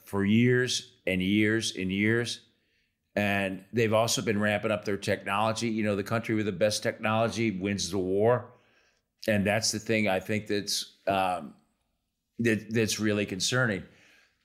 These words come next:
And, you know, the potential invasion of, of Taiwan, which, which is really, uh, you know, a cornerstone of democracy, not just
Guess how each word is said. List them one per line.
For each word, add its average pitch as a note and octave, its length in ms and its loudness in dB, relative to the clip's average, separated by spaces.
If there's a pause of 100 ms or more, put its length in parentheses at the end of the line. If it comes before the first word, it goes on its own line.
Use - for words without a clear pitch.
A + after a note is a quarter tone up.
(360)
And, A2 440 2 (500)
you A#2+ 200 4
know, A2 300 2
the G#2 560 0 (420)
potential C3 480 0
invasion A#2+ 540 0
of, A2 300 0
of G2 180 0
Taiwan, G#2+ 840 0 (340)
which, G#2+ 500 0
which A2 380 0
is G2 160 -4
really, B2+ 540 4 (640)
uh, G2 540 0 (800)
you A#2+ 160 4
know, G2+ 340 -2
a G2+ 60 -18
cornerstone B2+ 800 0
of A2 120 -2
democracy, G#2+ 640 0
not B2+ 280 -2
just C3 400 -4